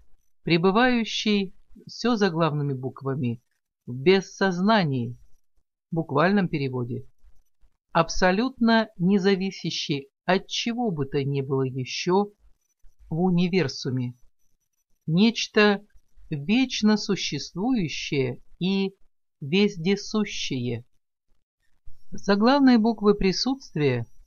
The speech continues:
которое вечно было, есть и будет, независимо от того, существует ли какой-то единый бог, сон богов, или ни того, ни другого нет вообще,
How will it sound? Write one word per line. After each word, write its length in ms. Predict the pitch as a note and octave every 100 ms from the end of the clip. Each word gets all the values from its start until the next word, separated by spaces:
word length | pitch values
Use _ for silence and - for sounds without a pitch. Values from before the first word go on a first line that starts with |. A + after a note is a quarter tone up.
| _
которое 400 | D#3 C3+ D#3+ D#3+
вечно 480 | D#3 D#3+ - - C#3+
было, 580 | B2 C#3 F#3+ G3+ G3 F#3+ _ _ _
есть 680 | C3+ A2 B2 D#3 D3+ - _ _ _ -
и 120 | C#3+
будет, 480 | C3+ G3+ D#3+ B2 - - _ _ _ _ _
независимо 800 | D3+ F3+ G#3+ F3+ G3+ - G#3+ G#3
от 120 | D#3+
того, 400 | - B2+ B2 A2 - _ _ _ -
существует 840 | - B3 D4+ C#4+ - C4+ F#3 D#3+
ли 120 | C#3
какой-то 520 | D#3+ C#3 D3+ C#3 C3+
единый 680 | C3+ C#3 C3 A#2+ D3+ F#3 F#3
бог, 480 | D#3+ F3 F3 - - _ - - - _ -
сон 540 | - G3+ G#3+ G#3 G3
богов, 500 | F#3 F#3 E3+ F3 E3 - - - _ _ _ _ -
или 240 | F#3+ G3
ни 160 | G#3 G#3+
того, 300 | A3+ A3+ G#3+
ни 120 | G#3+
другого 460 | A3 A3+ F#3 C#3+ C#3
нет 260 | D#3+ D3+
вообще, 640 | D#3 F#3+ G3+ - D3 A#2